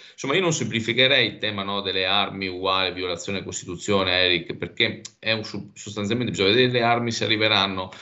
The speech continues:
e più che altro anche un supporto per fare estrapolare, uscire anche da una situazione di difficoltà anche, eh,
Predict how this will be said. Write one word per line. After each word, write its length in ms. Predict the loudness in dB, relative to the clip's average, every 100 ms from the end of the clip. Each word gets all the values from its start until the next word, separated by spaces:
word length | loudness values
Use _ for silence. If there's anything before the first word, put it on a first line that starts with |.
| -20 -14
e 140 | -4 -4
più 160 | -2
che 120 | 2 4
altro 280 | 2 0
anche 160 | -4 -4
un 80 | -8
supporto 500 | -10 -4 -2 -2 -4
per 140 | -8
fare 440 | 0 2 2 -2 -4
estrapolare, 720 | -8 -6 -6 -6 -2 2 2
uscire 480 | 0 -6 -2 0 2
anche 540 | 0 -2 -4 -4 -4 -2
da 160 | -4
una 120 | -4
situazione 420 | -8 -12 -8 -4 -4
di 40 |
difficoltà 520 | -6 -4 -4 -2 2
anche, 200 | 2 2
eh, 120 | 0